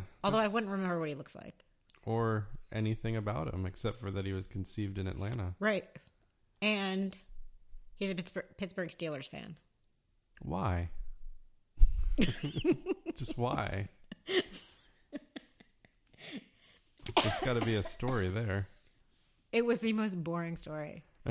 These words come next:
Speaker 1: Oh, I know why.
Speaker 2: <laughs> Oh, don't tell me then, like
Speaker 1: <laughs> He, at a, in his heart, he's really an artist.
Speaker 2: Aw.
Speaker 1: I know, sweet, right. For a second, I, I said it really sarcastically. So when he was younger, he would go in his room and draw.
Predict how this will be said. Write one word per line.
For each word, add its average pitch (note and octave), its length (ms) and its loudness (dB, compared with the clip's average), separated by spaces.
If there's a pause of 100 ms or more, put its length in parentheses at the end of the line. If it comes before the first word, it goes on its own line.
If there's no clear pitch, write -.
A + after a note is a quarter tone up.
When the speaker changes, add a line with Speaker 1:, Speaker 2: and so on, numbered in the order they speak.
Speaker 1:
Oh, A#3 140 8
I A#3+ 100 6
know A#3+ 120 4
why. F3 400 4
Speaker 2:
<laughs> - 40 -6
Oh, C3 180 2
don't C3 300 2
tell B2+ 220 4
me F#2+ 140 2
then, F2 240 -2
like F#2+ 160 2 (420)
Speaker 1:
<laughs> - 140 -18
He, A#3+ 400 -4 (340)
at G#3 140 2 (520)
a, - 40 0 (160)
in G#3 160 0
his A3 140 -2
heart, F3+ 280 -2
he's E3 220 -4
really E3 260 -2
an D#3+ 120 -4
artist. D3+ 580 -6 (460)
Speaker 2:
Aw. C3+ 360 -2 (340)
Speaker 1:
I G3+ 80 -2
know, D3+ 120 -6
sweet, - 360 -6
right. D#3 220 -6 (240)
For - 80 -14
a - 40 -12
second, D#3+ 280 -10
I, D#3+ 120 -4
I E3+ 60 -4
said D#3 160 -6
it C3+ 60 -12
really D#3 160 -6
sarcastically. - 600 -10 (340)
So G3+ 120 -4
when G3 100 0
he G3 100 -2
was F#3+ 200 -2
younger, F#3 360 -2
he E3+ 140 0
would E3 220 -4
go E3+ 160 -2
in E3+ 120 -4
his D3+ 200 -6
room E3 320 -6
and D3+ 120 -6
draw. D3 500 -4